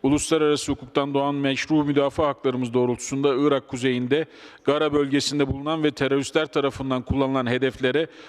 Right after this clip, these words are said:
on Şubat iki bin yirmi bir günü saat iki elli beşten itibaren Pençe Kartal iki harekatı başlatılmıştır. Oldukça dağlık ve engebeli olan arazide Mehmetçiklerimiz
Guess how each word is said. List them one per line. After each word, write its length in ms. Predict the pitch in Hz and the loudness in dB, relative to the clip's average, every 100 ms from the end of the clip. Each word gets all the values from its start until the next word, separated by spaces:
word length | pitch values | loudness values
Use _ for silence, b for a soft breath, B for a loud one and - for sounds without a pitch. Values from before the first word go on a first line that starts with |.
| B | B
on 200 | 147 175 | 0 0
Şubat 460 | 170 - 131 151 - - | 0 0 2 0 -4 -14
iki 220 | 131 151 | -6 0
bin 100 | 151 | 0
yirmi 380 | 156 147 151 147 | 2 2 2 0
bir 100 | 180 | -2
günü 360 | 156 131 151 160 B B - | 0 2 2 0 B B -6
saat 380 | - 139 156 | 0 0 -2
iki 220 | 143 - 196 | -6 2 2
elli 240 | 147 135 | 2 0
beşten 300 | 127 - 135 | 0 0 0
itibaren 640 | 131 131 143 143 139 160 135 | 0 0 2 2 0 -2 -4
Pençe 360 | 143 143 139 160 | -6 -6 -6 -4
Kartal 400 | 160 135 - 143 | -2 -2 0 -2
iki 200 | 131 165 | 0 0
harekatı 520 | 143 135 143 127 151 | 2 0 0 -2 0
başlatılmıştır. 760 | 135 - 127 135 123 - - - B B B B B | -2 0 -2 0 0 -2 -6 -12 B B B B B
Oldukça 540 | 135 147 165 175 180 156 | 0 2 0 0 0 2
dağlık 380 | 160 165 180 165 | 2 2 0 2
ve 80 | |
engebeli 520 | 156 156 160 151 160 175 | 2 2 2 0 -2 0
olan 300 | 160 151 147 | 2 2 0
arazide 580 | 131 143 147 135 143 156 | 0 2 0 0 0 2
Mehmetçiklerimiz 1040 | 147 147 147 - 135 143 135 151 170 - | 2 2 0 -2 0 2 2 2 0 -4